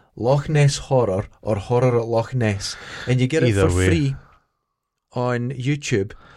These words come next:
Speaker 1: and you have to see Nessie. It's incredible.
Speaker 2: What's it look like?
Speaker 1: It looks like a big plastic bit of shit.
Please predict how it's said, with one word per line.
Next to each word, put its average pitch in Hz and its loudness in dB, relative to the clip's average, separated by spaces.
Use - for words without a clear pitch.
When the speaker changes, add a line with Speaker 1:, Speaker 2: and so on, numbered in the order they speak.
Speaker 1:
and 127 0
you 123 4
have 139 2
to 156 2
see 143 2
Nessie. 135 2
It's 160 0
incredible. 190 0
Speaker 2:
What's 143 -2
it 117 0
look 104 0
like? 92 0
Speaker 1:
It 156 -2
looks 175 -2
like 156 0
a 147 0
big 156 0
plastic 151 -2
bit 151 2
of 135 4
shit. - 0